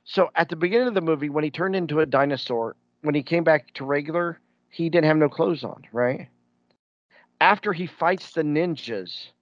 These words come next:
he goes to become the Velocipaster, and he turns back into a human. He's got his clothes back on again. So there are continuity errors. The continuar-,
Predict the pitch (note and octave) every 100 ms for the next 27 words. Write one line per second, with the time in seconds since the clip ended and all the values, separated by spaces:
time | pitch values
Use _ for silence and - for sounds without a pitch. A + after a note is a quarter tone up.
0 | _ _ _ _ - - - D#3 C#3 D3+
1 | C#3+ - - D#3 C#3 - _ C3+ D3+ D3+
2 | C3+ B2+ B2 C#3+ - C3+ B2+ A2+ G#2 -
3 | A#2+ A2 _ _ _ _ _ - B2 B2
4 | E3 D#3 - D#3+ C#3+ D#3 C#3+ C3 - D#3+
5 | D3 A#2+ G2+ _ _ - B2+ - D3 -
6 | - C3 G#2+ E2 - C#2+ C#2 - - _
7 | _ _ _ _ _ - - E3+ F#3 -
8 | D#3 D#3 D3+ C3 B2 A#2 A2 G#2 F#2+ F#2
9 | - - C3+ _ - C#3 B2+ A2+ A#2+